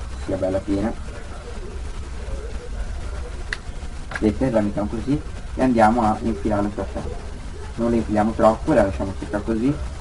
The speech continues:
andiamo a metterci, andiamo a premere con le mani per bene attorno alla pianta per farla per bene attecchire, così all'incirca.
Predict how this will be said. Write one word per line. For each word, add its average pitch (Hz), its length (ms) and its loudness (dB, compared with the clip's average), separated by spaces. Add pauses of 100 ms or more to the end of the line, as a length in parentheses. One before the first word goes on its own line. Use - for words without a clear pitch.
(160)
andiamo 110 340 4
a - 20 2
metterci, 101 540 0 (520)
andiamo 107 240 4
a 104 40 2
premere 104 420 2
con 104 100 0
le 101 80 2
mani 101 560 0 (140)
per 104 140 0
bene 104 460 2
attorno 104 360 0
alla 98 100 0
pianta 101 380 0
per 95 100 -6
farla 101 260 2
per 101 140 -2
bene 101 240 0 (180)
attecchire, 123 580 0 (1120)
così 104 240 -2
all'incirca. 104 680 0